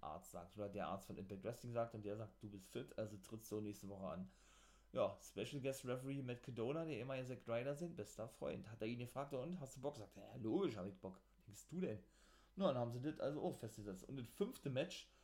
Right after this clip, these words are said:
waren Jazz und Jordan Grace, war ja Nummer eins Herausforder-Match. Auf die Knockout Tag Team Titel gegen Susan und Kimber Lee.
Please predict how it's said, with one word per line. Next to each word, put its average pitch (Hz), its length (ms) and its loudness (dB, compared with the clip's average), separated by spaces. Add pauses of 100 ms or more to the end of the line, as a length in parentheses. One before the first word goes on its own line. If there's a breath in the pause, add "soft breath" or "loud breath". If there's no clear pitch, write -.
(280 loud breath)
waren 131 300 4
Jazz 135 360 4
und 143 140 0
Jordan 135 320 4
Grace, 135 500 0
war 110 180 4
ja 120 80 4
Nummer 117 220 2
eins 127 220 -4
Herausforder-Match. 147 640 2
Auf 110 120 -4
die 120 120 -4
Knockout 110 360 0
Tag 139 140 0
Team 123 120 -4
Titel 123 200 -2
gegen 156 220 -4
Susan 113 420 -4
und 170 300 0
Kimber 107 500 2
Lee. 120 480 -2